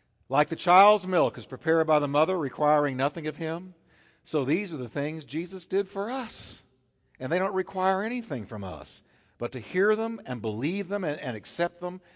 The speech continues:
and walk in them. We must nurse on these truths when we are saved,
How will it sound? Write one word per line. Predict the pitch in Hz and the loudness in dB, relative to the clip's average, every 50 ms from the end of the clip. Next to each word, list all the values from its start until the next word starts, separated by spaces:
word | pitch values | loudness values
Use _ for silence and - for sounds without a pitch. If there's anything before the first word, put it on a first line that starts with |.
| _ - | _ -10
and | - 123 123 | -8 -6 -4
walk | 113 117 110 104 - - | 0 2 2 0 0 -4
in | 95 82 73 | -12 -16 -16
them. | 69 67 64 62 _ _ _ _ - _ - | -18 -20 -20 -20 _ _ _ _ -20 _ -4
We | 139 147 160 | -2 0 2
must | 175 170 160 147 - - | 6 6 6 6 4 -2
nurse | 139 131 139 156 185 214 233 240 240 226 - | -8 -6 -2 0 2 2 2 2 0 -2 -6
on | - - 170 175 180 180 170 | -2 2 4 4 4 2 0
these | 165 165 175 180 170 - | 0 -2 -2 -2 -4 -8
truths | - - - 185 185 160 123 117 113 127 143 135 | -12 -6 -2 0 0 0 0 0 -2 -4 -4 -4
when | 123 131 127 131 | -6 -6 -4 -2
we | 139 147 147 | 0 2 4
are | 143 143 139 | 6 6 4
saved, | 135 - - - 180 175 185 175 139 107 95 85 80 78 71 67 67 67 _ _ | 2 -2 -8 -4 -2 0 0 0 0 -2 -4 -8 -10 -12 -16 -18 -20 -20 _ _